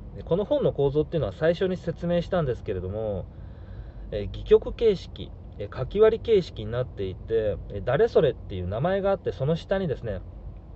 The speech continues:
えー、会話文が載っている。えー、そしてその次にはですね、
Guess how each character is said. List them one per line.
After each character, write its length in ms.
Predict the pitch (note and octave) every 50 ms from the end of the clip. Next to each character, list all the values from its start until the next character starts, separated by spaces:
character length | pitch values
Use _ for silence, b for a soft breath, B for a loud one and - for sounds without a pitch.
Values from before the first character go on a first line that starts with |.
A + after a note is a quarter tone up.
| - - - - - - - - - - -
え 80 | A#2 G2+
ー、 40 | -
会 240 | - - D3+ D3 D#3
話 120 | E3 D#3+
文 180 | D3 C#3+ A#2+ G#2+
が 100 | A2 G#2+
載 100 | G2+ F#2+
っ 20 |
て 180 | - - - G2+
い 120 | G2 F#2+
る。 120 | F#2+ F#2+ - B B B B B B B B B B B -
え 80 | A#2+ A#2+
ー、 20 |
そ 160 | A#2 - E3
し 60 | D#3+
て 100 | - G3+
そ 100 | F3 -
の 120 | F3 F3 E3+
次 260 | - - F3 F3+ G3
に 100 | F#3+ D#3+
は 80 | B2+ G#2+
で 100 | F#2+ F2
す 100 | - -
ね、 200 | A#2+ A2 G2